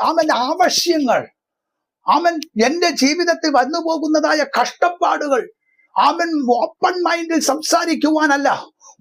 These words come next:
മൗനമായിരുന്ന് ദൈവത്തോട് സംസാരിക്കുവാനാണ് അവിടെ ദാവീദ് പറയുന്നതായിട്ട് കാണുവാനായിട്ട് കഴിയുന്നു. എന്നെ കേൾക്കുന്ന പ്രിയ ദൈവമക്കൾ വളരെ ചിന്തിക്കണം.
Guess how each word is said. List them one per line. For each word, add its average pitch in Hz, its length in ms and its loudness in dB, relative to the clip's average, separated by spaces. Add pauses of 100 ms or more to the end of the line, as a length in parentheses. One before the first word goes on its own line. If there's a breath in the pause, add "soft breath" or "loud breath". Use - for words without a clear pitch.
(100)
മൗനമായിരുന്ന് 330 960 -2
ദൈവത്തോട് 349 960 -2 (160)
സംസാരിക്കുവാനാണ് 285 960 0
അവിടെ 247 140 0
ദാവീദ് 233 540 2 (420 loud breath)
പറയുന്നതായിട്ട് 233 760 2
കാണുവാനായിട്ട് 196 500 2
കഴിയുന്നു. 165 300 0 (460 loud breath)
എന്നെ 302 120 4
കേൾക്കുന്ന 349 380 0
പ്രിയ 311 200 0
ദൈവമക്കൾ 311 400 0
വളരെ 285 220 0
ചിന്തിക്കണം. 233 520 -2